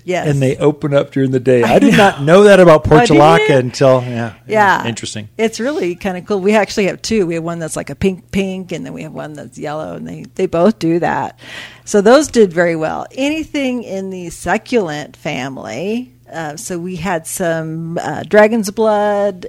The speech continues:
Speaker 1: and, uh, Angelina. Both did wonderfully, just kept on going. I don't think we hardly ever water those guys.
Speaker 2: No, we don't. I mean, we over-, we overwatered the first batch, and they died.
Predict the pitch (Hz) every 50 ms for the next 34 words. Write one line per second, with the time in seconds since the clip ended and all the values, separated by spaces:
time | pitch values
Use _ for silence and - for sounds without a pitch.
0 | - - 165 165 160 156 147 147 156 165 180 185 190 196 226 247 254 254 262 226
1 | - - 202 202 202 196 208 208 208 208 214 226 226 226 226 226 233 233 226 _
2 | - - - - - - _ _ _ _ - 185 160 - 220 220 208 - - -
3 | 170 156 - - - - _ _ _ _ 143 139 147 - - 156 180 190 185 175
4 | 175 - 147 131 117 123 135 160 165 - - _ - - 208 196 - 208 190 180
5 | 185 185 170 202 202 196 190 190 190 190 185 185 185 185 175 - - - 190 202
6 | 226 180 185 165 - 165 151 143 175 170 170 151 - 170 170 175 156 147 147 139
7 | 139 139 131 139 139 147 156 156 156 160 - - 123 120 120 117 110 87 101 117
8 | 113 120 110 120 120 131 127 107 92 95 110 113 107 117 151 - 135 160 185 196
9 | 170 123 110 - - 117 139 151 180 185 190 156 127 123 117 117 110 104 - -
10 | - 160 147 - - 110 101 98 101 - - - - - - - 110 113 - 139
11 | 131 117 107 110 117